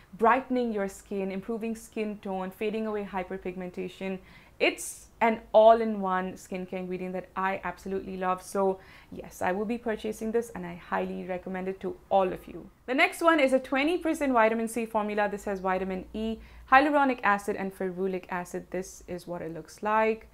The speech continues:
Again, the packaging is very similar to majority of the products from their range. Now, vitamin C for me is one of the most essential skincare ingredients, not just for the skin, but also when you consume it, because it helps to boost collagen production,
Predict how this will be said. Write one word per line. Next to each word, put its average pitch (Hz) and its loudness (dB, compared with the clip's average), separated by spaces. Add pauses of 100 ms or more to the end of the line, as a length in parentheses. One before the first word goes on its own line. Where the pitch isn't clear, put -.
(260)
Again, 285 6
the 262 4
packaging 226 2
is 202 -4
very 277 2
similar 226 0
to 226 -4
majority 233 0
of 208 -4
the 190 -8
products 190 -2
from 185 -6
their 175 -4
range. - -10 (260)
Now, 247 2
vitamin 349 2
C 330 0
for 277 -4
me 247 -2
is 226 -2
one 220 0
of 196 -6
the 247 -2
most 247 -2
essential 202 -6
skincare 196 -10
ingredients, 196 -8
not 311 -2
just 494 4
for 453 0
the 262 -2
skin, 247 -2
but 240 2
also 226 -2
when 240 -4
you 226 -6
consume 202 -6
it, 165 -8
because 196 -8
it 208 -6
helps 240 -2
to 262 -6
boost 214 -8
collagen 196 -6
production, 247 -4